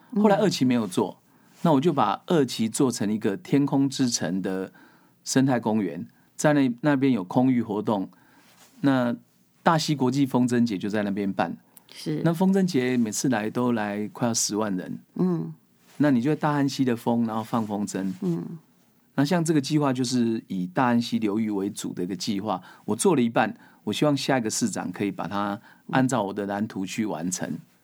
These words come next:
Speaker 2: 是。
Speaker 1: 好，这个也是一个水的计划。
Speaker 2: 嗯，我知道你在桃园做了很多事啦，所以这个市民对市长的口碑都很好。所以有些人在做官，但是郑文灿他是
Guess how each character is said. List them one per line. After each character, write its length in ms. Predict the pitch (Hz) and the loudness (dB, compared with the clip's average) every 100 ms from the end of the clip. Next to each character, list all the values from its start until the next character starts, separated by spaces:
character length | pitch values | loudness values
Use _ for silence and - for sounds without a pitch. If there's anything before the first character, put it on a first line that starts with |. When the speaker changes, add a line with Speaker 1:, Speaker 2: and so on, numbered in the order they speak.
| _ - | _ -20
Speaker 2:
是。 340 | - 160 - | -8 -6 -2
Speaker 1:
好， 100 | 120 | -2
这 140 | 117 247 | 2 2
个 80 | 135 | 2
也 40 | |
是 220 | 139 151 | 2 0
一 40 | 127 | 2
个 100 | 127 | 0
水 220 | - 87 | 0 -2
的 100 | 95 | -4
计 200 | - 101 | -4 -4
划。 220 | 104 95 - | -2 -4 -4
Speaker 2:
嗯， 380 | 156 165 165 170 - - - - _ | -6 -4 -6 -12 -16 -20 -20 -20 _
我 100 | 170 | -4
知 100 | 208 | 0
道 100 | 214 | 0
你 60 | 180 | 0
在 120 | 190 | -2
桃 240 | 175 160 | -2 -2
园 180 | 160 160 | -2 -4
做 160 | 180 165 | -2 -2
了 100 | 156 | -4
很 160 | 135 | -6
多 220 | 139 151 | -6 -6
事 340 | 156 - 151 139 | -6 -6 -6 -8
啦， 200 | - 151 | -10 -14
所 200 | - 165 | -4 -2
以 120 | 185 | -2
这 160 | 139 175 | -4 -6
个 80 | 175 | -4
市 220 | - 208 | -4 -2
民 200 | 175 147 | -2 -2
对 120 | 156 170 | -4 -4
市 200 | - 165 | -4 -4
长 180 | 123 | -4
的 80 | 135 131 | -6 -6
口 200 | - 139 | -4 -4
碑 160 | - 151 | -4 -4
都 220 | 156 156 | 0 -2
很 240 | 160 131 131 | -2 -6 -8
好。 300 | - - - - - - - | -8 -8 -10 -20 -20 -18 -6
所 80 | 196 | -2
以 60 | |
有 100 | 180 | 0
些 100 | 196 | 0
人 120 | 214 | 0
在 160 | 202 196 | 0 -2
做 220 | 202 185 | -2 -4
官， 360 | 165 175 170 180 - | -2 -2 -2 -6 -10
但 160 | 185 185 | -8 -8
是 320 | 180 180 170 | -8 -8 -6
郑 180 | 160 190 | -2 -2
文 140 | 160 | -2
灿 240 | 156 180 165 | -4 -4 -4
他 160 | 160 | -6
是 240 | 160 156 | -6 -8